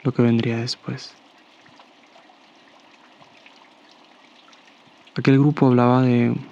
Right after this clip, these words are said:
un Dios, Padre, que vivía entre todas las cosas.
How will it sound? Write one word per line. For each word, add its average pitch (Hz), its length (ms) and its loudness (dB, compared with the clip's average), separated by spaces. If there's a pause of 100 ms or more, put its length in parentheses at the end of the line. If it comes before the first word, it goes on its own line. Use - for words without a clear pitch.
un 131 200 2
Dios, 120 500 0 (220)
Padre, 117 440 0 (800)
que 135 80 0
vivía 117 240 2
entre 117 200 -2
todas 123 300 -2
las 127 140 -8
cosas. - 480 -8